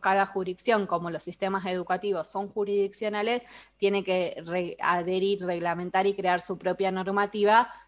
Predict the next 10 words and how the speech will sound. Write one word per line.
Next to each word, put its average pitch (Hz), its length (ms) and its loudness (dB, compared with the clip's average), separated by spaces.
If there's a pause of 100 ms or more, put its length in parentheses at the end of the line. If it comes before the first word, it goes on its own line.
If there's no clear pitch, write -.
(120)
para, 185 800 4
en 175 240 -4
el 175 160 -2
marco 190 320 4
de 190 120 6
la 170 140 2
len. 165 340 -2 (760)
Eh, 180 160 -6
Cava 202 300 6
no. 190 220 -2